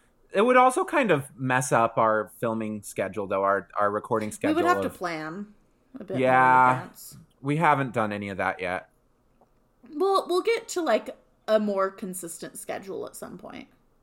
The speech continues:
Speaker 1: Yeah, at
Speaker 2: Right
Speaker 1: some
Speaker 2: now, we
Speaker 1: point.
Speaker 2: just need to make episodes.
Speaker 1: Congrats, Tim.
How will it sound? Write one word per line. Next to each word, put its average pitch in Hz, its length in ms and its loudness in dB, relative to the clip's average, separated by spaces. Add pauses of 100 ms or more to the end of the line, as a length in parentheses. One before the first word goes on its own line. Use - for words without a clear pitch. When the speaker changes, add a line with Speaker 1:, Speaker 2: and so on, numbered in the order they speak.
(460)
Speaker 1:
Yeah, 95 180 -4
at 98 100 -14 (160)
Speaker 2:
Right 240 140 -2
Speaker 1:
some 269 100 -2
Speaker 2:
now, 277 60 0
we 269 60 -2
Speaker 1:
point. 220 80 -4
Speaker 2:
just - 600 -12
need 208 220 -10
to 190 60 -12
make 185 180 -10
episodes. - 640 -14 (3000)
Speaker 1:
Congrats, 196 500 4
Tim. 143 540 -2